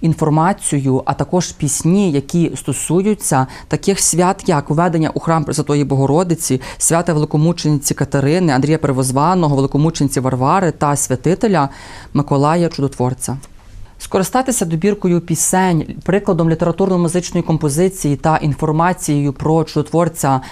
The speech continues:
Мірлікійського Миколая ми можемо завдяки книжці «Чудотворець Миколай». Про те, як потрібно любити свого ближнього, як жити у гармонії з природою, нам розповідає історія про дівчинку Гайді, про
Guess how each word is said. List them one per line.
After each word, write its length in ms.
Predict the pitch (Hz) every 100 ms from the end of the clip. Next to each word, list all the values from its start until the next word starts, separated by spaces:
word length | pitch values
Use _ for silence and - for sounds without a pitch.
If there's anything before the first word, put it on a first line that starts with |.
| -
Мірлікійського 680 | 156 156 - 170 - 151 139
Миколая 640 | 139 139 135 151 196 165
ми 280 | 147 139 131
можемо 580 | 123 123 143 175 165 135
завдяки 340 | 139 131 135
книжці 560 | - 131 120 131 - 240
«Чудотворець 640 | - 127 - 151 175 -
Миколай». 420 | 143 143 127 120 131 - - - - - -
Про 140 | 180
те, 400 | 170 - 214 202 -
як 380 | 156 180 185 -
потрібно 560 | - 156 170 160 156
любити 400 | 151 147 165 165
свого 440 | 147 - 156 147 135
ближнього, 800 | 135 135 160 165 143 131 123 131
як 180 | 143 139
жити 220 | 151 156
у 120 | -
гармонії 760 | 135 143 151 151 139 135 131 131 - -
з 120 | -
природою, 720 | - 135 151 170 160 139 139
нам 280 | 143 151 143 -
розповідає 760 | 135 - 139 139 147 156 139
історія 500 | - - - 165 160
про 180 | - 139
дівчинку 640 | 131 160 - 147 - 143 - -
Гайді, 520 | 151 156 143 131 127
про 360 | 123 139 139